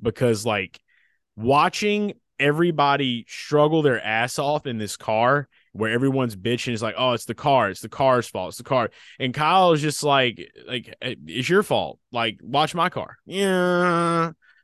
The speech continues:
Like, it, it was, it, it was berserk. Me and Greg, probably, we were on playback, and Greg and I were, I'd say for maybe the last hundred laps, we, we were just like,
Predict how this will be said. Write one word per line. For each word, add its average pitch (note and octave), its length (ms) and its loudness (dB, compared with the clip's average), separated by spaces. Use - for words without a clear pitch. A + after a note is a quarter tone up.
Like, A#2+ 220 -4
it, C3+ 180 -4
it D#3+ 140 0
was, D#3+ 260 2
it, D#3+ 140 2
it D#3+ 100 2
was D#3 160 2
berserk. B2 560 0
Me C#3 300 -2
and E3+ 100 -6
Greg, C#3 440 -2
probably, C#3+ 540 -2
we B2+ 140 -2
were C3 120 0
on A#2+ 140 -6
playback, A2+ 540 -2
and G#2+ 240 -8
Greg C3 260 0
and D3 120 0
I A#2+ 340 0
were, A#2+ 600 2
I'd D#3+ 160 -2
say G#3 220 4
for F3+ 120 -8
maybe F3+ 280 -4
the C#3 120 -2
last C#3 420 -2
hundred D3+ 300 -6
laps, A#2 540 -2
we, B2+ 260 -2
we C3+ 240 -4
were C#3 180 0
just B2 300 -6
like, A#2 360 -2